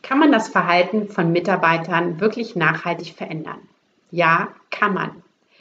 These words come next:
Kann man aber nur, wenn man auch die richtigen Maßnahmen dazu ergreift und erkennt, warum ein Mitarbeiter vielleicht die Dinge nicht so umsetzt, wie man sich das vorstellt.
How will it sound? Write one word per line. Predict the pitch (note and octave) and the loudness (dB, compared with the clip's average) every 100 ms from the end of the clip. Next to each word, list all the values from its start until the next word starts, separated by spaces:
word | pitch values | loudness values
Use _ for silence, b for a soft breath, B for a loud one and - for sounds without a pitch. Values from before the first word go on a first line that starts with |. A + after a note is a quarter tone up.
| b b b | b b b
Kann | - C4+ | 0 2
man | D4 A3 | 4 2
aber | G#3+ | 0
nur, | G3+ G3 G3 A3+ A#3 | 0 2 2 2 2
wenn | G3+ | 0
man | G3 F#3 | 2 2
auch | F3 - | -2 -2
die | F3+ | -4
richtigen | F#3 F#3+ F#3+ F#3+ | -2 -6 -6 0
Maßnahmen | F3+ F#3+ - F#3 E3+ | 2 2 -2 -4 -2
dazu | E3 D#3+ - | -4 -6 -8
ergreift | E3 D#3+ D#3 D#3+ G#3+ - G3 | -6 -6 -2 0 -2 -6 -14
und | F#3 | -8
erkennt, | F3 - F#3 F#3 A3+ - b b b | -8 -6 -4 -2 -4 -8 b b b
warum | F#3 G#3 C4 | 2 2 2
ein | A3+ G3 | 2 0
Mitarbeiter | F#3+ F3+ E3+ E3+ F3 E3+ | 0 0 2 0 0 -8
vielleicht | - F3 E3 E3 | -8 -4 -4 -6
die | E3 | -10
Dinge | F3 E3+ | -6 -6
nicht | E3 - | -6 -8
so | F#3+ G3 | -4 -2
umsetzt, | G#3+ G3 F#3 F#3 - | -2 -2 -2 -2 -10
wie | F3+ | -8
man | F3 F3 | -8 -8
sich | - | -8
das | G3 | -8
vorstellt. | - C#3+ E3 - - - | -4 -4 -4 -10 -14 -16